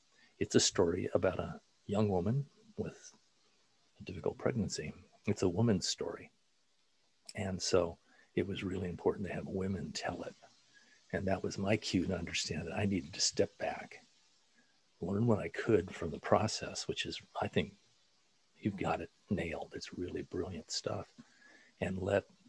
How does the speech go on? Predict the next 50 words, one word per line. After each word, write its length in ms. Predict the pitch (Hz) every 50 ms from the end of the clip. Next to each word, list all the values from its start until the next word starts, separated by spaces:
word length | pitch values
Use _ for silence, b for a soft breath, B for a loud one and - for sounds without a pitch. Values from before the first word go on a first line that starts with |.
| - _ -
the 140 | - - - -
people 260 | - - 101 - 104
with 160 | 95 92 92 -
the 80 | - 87
talent 440 | - - - 98 92 90 82 - -
and 80 | - 82
the 40 | -
skill 320 | - - - 85 82 82
and 80 | 85 85
the 60 | 92
drive 400 | - 87 92 87 85 85 82 - - - - _ _ _ -
work 220 | 104 95 82 -
towards 340 | - - - 80 82 85 -
the 100 | - -
completion 560 | - - - - - - 98 85 - - 87
of 100 | 80 -
our 100 | - 92
goal. 360 | 85 - - 87 82 - - - B B B B B B B B B B B B B B -
And 280 | 208 208 185 185 98 - - - _ _ -
I 140 | - 202 -
knew 340 | - 117 120 120 139 175 180
it 80 | - -
would 120 | - -
take 180 | - - - -
a 80 | -
long 180 | 98 85 80 - - -
time, 160 | - - - -
and 100 | - 110
it 80 | 107 - -
did. 300 | 107 107 - - 80 - - B B B B B B B _ _ _ _ _ _ _ _ _ -
But 120 | - 87
it's 320 | - 90 - - - - -
the 100 | - -
first 380 | - - - 113 - - - -
one. 140 | - - - - _ _ _ _ _ _ _ _ _ _ -
And 80 | - 101
now 120 | 98 95 92
the 100 | 90 -
program, 580 | - - 107 95 98 95 90 87 80 78 73 71 - - - 98 -
the, 180 | - 87 85 - -
the 200 | - 80 76 - - - _ _ _ -
method 420 | - 92 92 92 95 - - 120 110
is 300 | 104 98 - - - -
locked 380 | - 95 78 87 92 - - -
in. 220 | 90 82 87 92
We've 140 | 85 - -
got 200 | - 82 80 - -
the 80 | 76
means 340 | 73 80 82 92 90 85 -
of 240 | 87 82 78 73